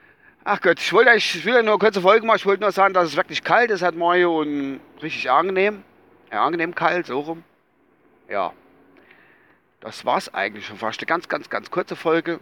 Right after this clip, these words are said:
Und zwar, aber ich habe noch einen speziellen Gruß. Einen speziellen Gruß an die Frau,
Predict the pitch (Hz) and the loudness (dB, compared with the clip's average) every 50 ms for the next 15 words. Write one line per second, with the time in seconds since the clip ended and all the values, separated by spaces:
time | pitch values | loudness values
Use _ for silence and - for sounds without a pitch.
0 | _ _ 131 151 156 151 - - - - 107 127 143 185 208 214 - - 233 247 | _ _ -10 -10 -10 -10 -12 -12 -14 -2 2 4 4 4 4 2 4 4 4 4
1 | 247 233 202 - 180 196 202 208 185 175 165 - - - 165 - - 220 247 254 | 4 2 2 2 0 0 0 0 -2 -2 -4 -4 -8 -10 -8 0 2 2 4 4
2 | 214 - 190 202 214 240 285 311 - - - - - _ _ _ _ _ _ _ | 0 0 -2 -2 0 2 2 2 0 -4 -10 -12 -16 _ _ _ _ _ _ _
3 | _ _ _ _ _ _ _ _ _ - - 156 160 - - - 151 - - - | _ _ _ _ _ _ _ _ _ -6 -6 -6 -6 -6 -8 -8 -8 -8 -2 2
4 | 160 202 254 277 277 - 170 180 208 240 320 285 - - - - - - _ _ | 4 4 4 4 2 0 0 0 0 0 -2 -4 -6 -10 -10 -12 -14 -18 _ _
5 | _ _ _ _ _ _ _ _ _ _ _ _ _ _ _ _ _ _ _ _ | _ _ _ _ _ _ _ _ _ _ _ _ _ _ _ _ _ _ _ _
6 | _ _ _ _ _ _ _ _ _ _ _ _ _ _ _ - 143 165 196 220 | _ _ _ _ _ _ _ _ _ _ _ _ _ _ _ -4 -2 -2 -2 -2
7 | 247 254 262 254 254 269 - _ _ _ _ _ _ _ _ _ _ _ _ _ | -4 -6 -6 -8 -8 -12 -16 _ _ _ _ _ _ _ _ _ _ _ _ _
8 | _ _ - 190 208 220 226 233 247 240 220 - _ _ _ _ _ _ _ _ | _ _ -8 -6 -4 -2 -2 -2 -2 -4 -6 -8 _ _ _ _ _ _ _ _
9 | _ - - - 131 135 135 147 175 196 208 220 220 226 240 233 208 | _ -18 -12 -6 2 4 6 8 8 8 8 8 8 6 6 4 0